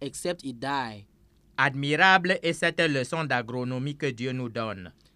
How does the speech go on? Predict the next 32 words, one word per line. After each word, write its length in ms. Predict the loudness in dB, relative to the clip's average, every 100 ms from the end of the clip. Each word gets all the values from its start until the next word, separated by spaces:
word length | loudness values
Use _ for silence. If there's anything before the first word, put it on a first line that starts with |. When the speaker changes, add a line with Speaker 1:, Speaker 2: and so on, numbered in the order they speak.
| _ _ -2
Speaker 1:
Admirable 720 | 0 2 2 4 4 2 0 0
is 140 | -2
this 340 | 0 0 0 -2
agronomy 720 | -10 -4 0 2 2 2 2
lecture 640 | 2 0 -2 -2 0 0 -2 _ _ -20 -20
from 340 | -12 -6 -4 -4
God. 400 | -2 -2 -6 -12 _ _ _ -2
Speaker 2:
Admirable 800 | 0 0 -2 2 6 6 6 2
est 80 | 0
cette 260 | -2 -2 -2
leçon 380 | -2 -2 -2 -2
d'agronomie 720 | -2 -2 -4 -4 -4 -6 -6
que 80 |
Dieu 240 | -6 -6 -6
nous 180 | -6 -6
donne. 360 | -6 -8 -10 -20 _ _
Speaker 1:
Admirable 680 | -4 -2 2 2 2 2 2
is 120 | 2 0
this 220 | 0 -2
agronomy 600 | -4 -4 -2 0 2 2
lecture 420 | 2 0 0 -4
from 260 | -4 -4 -6
God. 420 | -4 -4 -6 -10 -20 _ _ _ _
Speaker 2:
Admirable 880 | 0 2 0 -2 -2 4 4 4 2 -2
est 100 | -4
cette 340 | -2 -2 0
leçon 360 | 0 -2 -4 -4
d'agronomie 640 | -2 -4 -4 -4 -4 -6 -4
que 140 | -6
Dieu 200 | -4 -4
nous 160 | -4 -6
donne. 380 | -6 -6 -8